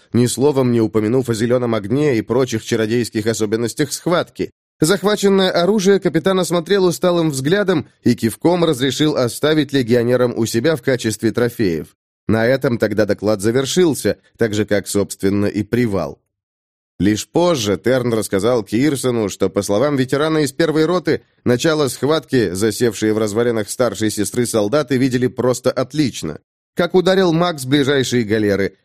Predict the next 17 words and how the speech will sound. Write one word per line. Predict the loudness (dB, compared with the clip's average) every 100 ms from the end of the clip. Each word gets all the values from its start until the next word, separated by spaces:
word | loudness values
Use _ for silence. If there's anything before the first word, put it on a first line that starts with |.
| _
как | -2 0
отряд | 0 2 0 2
солдат | 2 4 0 2
накрыло | -2 0 0 2
ядовито-желтое | 0 2 0 0 0 0 0 2
облако | 0 0 -2 -2
тумана | -2 0 0 -2 -4 -8 _
и | 0
тут | 2 2
же | 2 2
резко | 2 0 -2
схлынуло, | -2 0 2 2 2 0 -4 _
оставив | -2 -2 0 0 0 0
после | -2 0 -2
себя | 0 0 0
изуродованные | 0 0 0 0 0 0 -2
тела, | -2 -2 0 -2